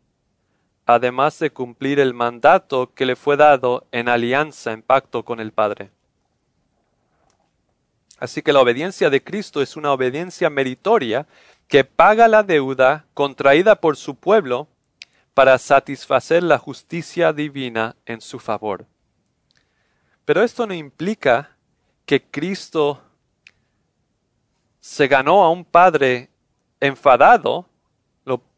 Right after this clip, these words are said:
lo persuadió, porque Cristo fue enviado por el Padre amoroso para esta misma misión. Él murió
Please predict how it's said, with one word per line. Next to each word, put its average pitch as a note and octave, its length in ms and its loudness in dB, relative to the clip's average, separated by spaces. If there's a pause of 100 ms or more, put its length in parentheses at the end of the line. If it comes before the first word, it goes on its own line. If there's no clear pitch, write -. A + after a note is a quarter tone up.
(140)
lo B2+ 120 -6
persuadió, C#3+ 840 -4
porque C3+ 340 -4
Cristo G3 360 -6
fue F#3 140 -4
enviado D#3+ 500 0
por C#3+ 140 -2
el C3+ 120 0
Padre F3 300 2
amoroso D3+ 500 -4
para C#3 320 2
esta F#3 320 0
misma D3+ 420 -10
misión. C3 480 -10 (1160)
Él F3 200 0
murió E3 520 -2